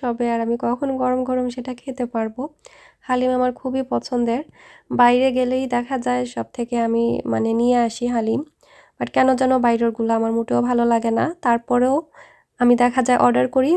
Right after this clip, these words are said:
বা কিনে বাসায় <laughs> নিয়ে আসি। এখন হালিমের উপরে দেওয়ার জন্য সব কিছু আমি কেটে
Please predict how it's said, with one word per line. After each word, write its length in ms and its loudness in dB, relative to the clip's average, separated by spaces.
বা 140 2
কিনে 300 2
বাসায় 400 2
<laughs> 20 4
নিয়ে 200 4
আসি। 320 -4
এখন 400 -4
হালিমের 500 -2
উপরে 340 -4
দেওয়ার 320 -2
জন্য 320 -4
সব 280 -6
কিছু 320 -12
আমি 260 -2
কেটে 340 -6